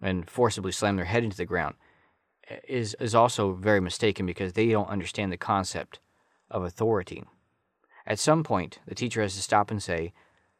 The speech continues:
"You're not allowed to do X, Y, and Z." In the case in Mexico, I believe the story was that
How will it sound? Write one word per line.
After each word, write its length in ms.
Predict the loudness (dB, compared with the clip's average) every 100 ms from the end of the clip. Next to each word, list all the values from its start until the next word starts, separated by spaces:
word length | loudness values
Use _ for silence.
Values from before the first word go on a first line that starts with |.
| -2
"You're 240 | 2 4
not 240 | 4 4 4
allowed 460 | 4 4 4 0 -8 _
to 80 | -6
do 240 | 0 2
X, 240 | 2 -2 0
Y, 200 | 0 0
and 120 | -2
Z." 220 | -2 -2 -4 _ _ _ _ _ _ _ _ _
In 60 | -2
the 80 |
case 240 | 2 2 2
in 80 | 2
Mexico, 380 | 2 0 0
I 40 | 0
believe 240 | 2 0
the 80 | -2
story 300 | -2 0 0
was 240 | 0 -4
that 420 | -4 -4 -4 -12